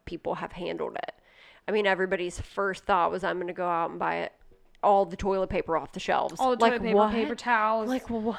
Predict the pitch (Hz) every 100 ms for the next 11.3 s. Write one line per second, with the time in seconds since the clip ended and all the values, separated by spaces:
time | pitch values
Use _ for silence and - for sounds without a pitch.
0 | - - - - 262 254 240 233 214 214
1 | 220 262 269 202 165 185 - - - 277
2 | 269 - 269 285 - - 277 285 269 262
3 | 254 240 233 _ _ _ _ _ _ _
4 | _ _ - - - - - - - -
5 | _ _ _ _ _ - 196 170 160 151
6 | - _ - _ _ _ _ _ - -
7 | - - - - - 208 359 381 480 480
8 | 466 - 240 269 285 269 - 220 214 208
9 | 185 - 208 - - - 240 233 214 202
10 | - 208 - 208 494 494 427 370 349 285
11 | 320 220 117